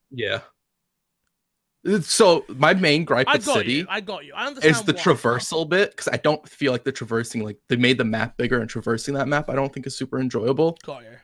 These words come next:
Speaker 1: I think Asylum tells, like, a tighter, more enjoyable
Speaker 2: I,
Speaker 1: story as
Speaker 2: I agree. It tells the, a story. I, the way they present that story is the best. It might,
Speaker 1: Yeah.
Speaker 2: it, its presentation is the best. I don't think its overall,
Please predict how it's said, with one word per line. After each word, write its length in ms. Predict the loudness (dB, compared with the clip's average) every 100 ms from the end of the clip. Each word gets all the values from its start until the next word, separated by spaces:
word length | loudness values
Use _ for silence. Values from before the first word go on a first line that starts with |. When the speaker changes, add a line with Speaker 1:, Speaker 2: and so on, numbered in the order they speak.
| _ _ -2
Speaker 1:
I 60 | -2
think 160 | 0 0
Asylum 380 | 4 4 4
tells, 220 | 2 0 0
like, 120 | -2
a 60 |
tighter, 520 | -4 -2 2 4 4 2 -2
more 200 | -2 -2
enjoyable 460 | -4 -6 -4 -4 -2
Speaker 2:
I, 120 | -2
Speaker 1:
story 220 | -2 -4
as 80 | -4
Speaker 2:
I 140 | -4
agree. 440 | -6 -8 -14 -14 -14
It 120 | -14
tells 240 | -10 -10 -10
the, 180 | -14 -14 -18
a 120 | -18
story. 380 | -16 -14 -12 -10
I, 220 | -10 -10 -14 -20 _ _ _
the 80 | -10
way 160 | -8 -8
they 80 | -10
present 380 | -10 -8 -8 -8
that 140 | -12
story 280 | -12 -12 -12
is 120 | -14
the 100 | -18
best. 520 | -18 -20 -20 -20 _ _ _
It 200 | -12 -10
might, 160 | -12 -6
Speaker 1:
Yeah. 300 | 0 0 -2 -8 -10
Speaker 2:
it, 60 | -8
its 80 | -8
presentation 680 | -8 -10 -10 -12 -12 -12
is 140 | -16 -18
the 80 | -14
best. 240 | -14 -12
I 120 | -8 -6
don't 180 | -8
think 200 | -10 -14
its 120 | -16 -12
overall, 720 | -12 -12 -12 -14 -12 -12 -16